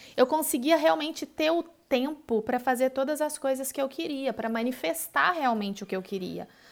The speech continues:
sabe? E isso é muito importante, a gente também, às vezes, dar um passo pra trás e tirar um pouco essa, essa casca, né, que tem em volta da palavra rotina, que as pessoas, às vezes, já têm um,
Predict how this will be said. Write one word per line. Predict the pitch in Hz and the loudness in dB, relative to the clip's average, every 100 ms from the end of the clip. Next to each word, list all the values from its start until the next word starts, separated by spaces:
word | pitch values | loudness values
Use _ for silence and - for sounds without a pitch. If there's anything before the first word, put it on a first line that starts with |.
| - | -16
sabe? | - 220 262 240 220 - - - - | 0 4 6 4 -2 -10 -20 -12 -2
E | 247 262 247 | 2 2 2
isso | 285 339 | 2 4
é | |
muito | 311 320 | 2 0
importante, | 330 339 339 320 302 392 | 0 0 2 0 -2 0
a | 285 | 0
gente | 262 254 | 2 0
também, | 262 247 247 | 0 0 0
às | 247 233 | 2 2
vezes, | 233 247 233 | 4 4 4
dar | 226 240 | 2 2
um | 254 | 4
passo | 240 254 | 2 0
pra | - 277 | 0 0
trás | 269 247 214 208 285 - - - - _ | 2 2 4 4 2 -2 -8 -14 -20 _
e | - 269 277 | -2 2 0
tirar | 269 320 311 269 | 2 4 8 6
um | 330 | 6
pouco | - 269 269 269 | 4 4 6 4
essa, | 247 247 254 233 226 214 208 202 _ _ _ _ _ _ - | 4 2 2 4 4 4 0 -4 _ _ _ _ _ _ -10
essa | 208 - 262 | -4 0 0
casca, | - - 262 214 233 - 220 202 | -2 -4 2 2 2 -2 0 0
né, | 208 208 | 0 -2
que | 220 | -4
tem | 214 208 | -2 -2
em | 202 | 0
volta | 196 196 196 196 - - | 0 0 -4 -6 -8 -2
da | 202 | 0
palavra | 208 220 208 202 202 | 4 6 6 4 2
rotina, | 190 214 214 - 226 208 196 190 - - - | 2 0 0 -4 0 0 -2 -6 -10 -20 -2
que | 220 | 4
as | 208 202 | 4 4
pessoas, | 208 214 214 220 214 - | 0 2 4 4 2 0
às | 214 | 2
vezes, | 208 220 208 | 4 2 4
já | 208 | 0
têm | 208 208 | 0 0
um, | 254 254 226 | 2 2 0